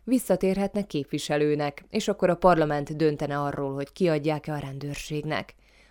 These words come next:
Azt pedig jelenleg a Smer, a Hlas és az S N S uralja. Tibor Gáspárral az a legnagyobb probléma, hogy közvetlenül érintett az előző kormányok legnagyobb botrányaiban.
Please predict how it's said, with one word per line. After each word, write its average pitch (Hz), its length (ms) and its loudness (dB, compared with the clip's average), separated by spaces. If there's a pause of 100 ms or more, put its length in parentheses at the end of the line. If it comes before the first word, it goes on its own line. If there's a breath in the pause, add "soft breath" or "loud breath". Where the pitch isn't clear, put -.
Azt 247 280 4
pedig 214 300 2
jelenleg 156 420 2
a - 80 -6
Smer, 208 460 2 (140)
a - 160 -6
Hlas 165 320 6 (200)
és 247 200 -6
az 226 180 -4 (100)
S - 80 -12
N 147 220 -8
S - 80 -10
uralja. 151 600 0 (420)
Tibor 240 300 8
Gáspárral 214 720 6
az 165 260 2
a 156 120 6
legnagyobb 160 480 2
probléma, 165 500 2
hogy 156 220 0
közvetlenül 165 600 6
érintett 147 520 0
az 143 180 -4
előző 147 400 -4
kormányok 147 580 -2
legnagyobb 143 440 -2
botrányaiban. 147 920 -2